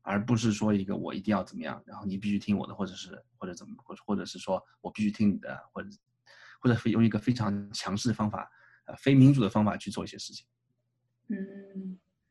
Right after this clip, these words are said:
Speaker 2: 我感觉你们的状态都挺好的，就是很健康的心态，然后也是很成熟的一个处事方法来做这件事情，就很难得。
Speaker 1: 是。我也希望我们自己公司不要成为我，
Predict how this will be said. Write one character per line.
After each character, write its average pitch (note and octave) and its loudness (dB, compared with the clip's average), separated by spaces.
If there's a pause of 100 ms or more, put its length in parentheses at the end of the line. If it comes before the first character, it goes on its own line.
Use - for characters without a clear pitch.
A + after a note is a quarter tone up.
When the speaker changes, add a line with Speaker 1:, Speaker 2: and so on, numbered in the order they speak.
(400)
Speaker 2:
我 B3 0
感 A#3+ 4
觉 G#3+ 4
你 A3 6
们 F3 4
的 G3+ 4
状 B3 4
态 G3+ 2
都 G3 2
挺 F3 -2
好 - -4
的， - -6
就 F#3 -4
是 E3 -2 (360)
很 F3 -4
健 A#3+ 4
康 F#3+ -4
的 E3+ 0
心 E3+ -2
态， E3+ 2
然 D#3+ -2
后 G3 0
也 E3 0
是 G3 0
很 F#3+ -4
成 F3+ -2
熟 F3+ -4
的 F3 2
一 E3 0
个 E3 -4
处 - -12
事 F3 -4
方 G3+ -4
法 - -2
来 - -6
做 F#3 -4
这 E3+ -4
件 D#3+ -2
事 E3+ -2
情， - -10 (200)
就 G3+ -6
很 F#3 -4
难 G#2 0
得。 - -8
Speaker 1:
是。 - -14 (800)
我 C3+ 2
也 C#3 6
希 C3+ 0
望 C3 6
我 A2 0
们 F#2+ -6
自 A#2 -2
己 F#2 -4
公 G#2 0
司 G#2 -8
不 G#2 -6
要 A2 0
成 - -10
为 G2 -4
我， F#2 -8